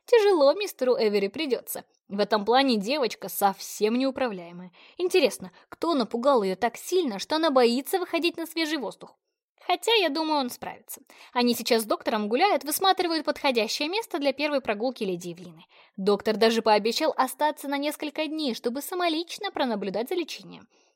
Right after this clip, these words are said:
И ради него мистеру Эвери придётся оставить свою привычку завтракать с сестрой. Он пообещал завтра же спуститься вместе с доктором в столовую. Но, разумеется, к леди Евлине он отправится после общего завтрака».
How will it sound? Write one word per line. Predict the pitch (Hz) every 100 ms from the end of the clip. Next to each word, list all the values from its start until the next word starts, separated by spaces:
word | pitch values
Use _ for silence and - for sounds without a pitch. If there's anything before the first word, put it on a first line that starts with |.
| _
И | 220
ради | 226 196 196
него | 190 214 359
мистеру | 240 - 202 -
Эвери | 294 320 202
придётся | 220 214 233 -
оставить | 208 - 277 190 185
свою | 208 214
привычку | 262 370 - 254
завтракать | 240 254 262 247
с | -
сестрой. | 240 - 247 - _ _ _ -
Он | 240
пообещал | 240 226 233 - 240
завтра | 208 254 277 - 196
же | 185
спуститься | 175 - 202 240 -
вместе | 196 196 -
с | 180
доктором | 269 - 359
в | 339
столовую. | 392 392 285 - - _ _ _
Но, | 370 349
разумеется, | 302 247 254 254 247
к | 269
леди | 254 220
Евлине | 208 247 349 339
он |
отправится | 339 - 359 339 -
после | 302 311 220
общего | 180 - 226 240
завтрака». | - - - -